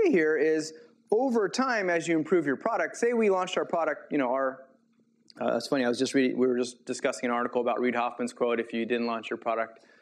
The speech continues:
you know, if you weren't embarrassed by it, you launched it too late," right? So we, there, and he qualified that. But the bottom line is, let's say we launched our embarrassed M V P two months, twenty-four months ago,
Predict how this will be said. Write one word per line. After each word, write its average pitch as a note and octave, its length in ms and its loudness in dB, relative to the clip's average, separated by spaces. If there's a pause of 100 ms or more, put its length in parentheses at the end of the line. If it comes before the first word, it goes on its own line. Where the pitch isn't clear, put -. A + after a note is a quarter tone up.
(180)
you A#2+ 160 -2
know, A#2 80 0
if A2 100 -4
you C#3 120 4
weren't C#3+ 180 2
embarrassed B2+ 340 0
by A#2 200 -2
it, A2 100 -2
you A2 100 -2
launched G#2+ 300 -4
it - 100 -12
too G2+ 140 -8
late," G2+ 220 -4
right? G#2 200 -2
So A#2 140 -2
we, G#2+ 180 -2
there, A2+ 180 0
and A#2 180 -4
he B2+ 80 2
qualified A2+ 500 -2
that. F2+ 180 -2
But C3+ 120 0
the E3+ 80 -2
bottom A3 220 0
line E3 140 0
is, D3+ 60 -2
let's G#3 160 0
say G3+ 140 0
we F3 100 4
launched D#3 300 -2
our C#3 100 0
embarrassed B2+ 380 -2
M A#2+ 160 -4
V A#2 100 -4
P B2 220 -2
two B3 160 0
months, G3 240 -2
twenty-four F3 320 0
months C3 180 -2
ago, G#2+ 300 0